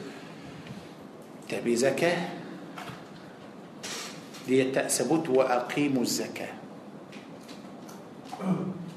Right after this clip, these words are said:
Tak sebut wa aqimu az-zakah. Dia sebut wa atu, berikanlah zakat. Pasal bukan semua mampu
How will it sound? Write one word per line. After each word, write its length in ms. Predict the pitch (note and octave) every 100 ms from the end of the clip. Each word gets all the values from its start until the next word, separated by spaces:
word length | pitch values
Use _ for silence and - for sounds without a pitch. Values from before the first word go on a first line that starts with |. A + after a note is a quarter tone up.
| - - -
Tak 200 | - A#2
sebut 320 | - G#2+ C3 C3+
wa 280 | A#2 G#2+
aqimu 360 | - A#2+ A#2 - - - - - - - - - - - - - - - - -
az-zakah. 480 | B2 G#2 G#2 G#2+ - - - - C3
Dia 120 | C3
sebut 280 | - B2+ B2+
wa 80 | B2+
atu, 320 | B2+ A2 - - - -
berikanlah 640 | A#2 C3 A#2+ B2 G#2+ G2+ G2+
zakat. 400 | - - - - - - - - - - - - - - - - - - - - - - - - - - -
Pasal 320 | A2 A#2 C3 A#2
bukan 280 | G#2+ C3 B2+
semua 360 | - C#3+ C3+
mampu 520 | A2+ A#2 C3+ C#3 D3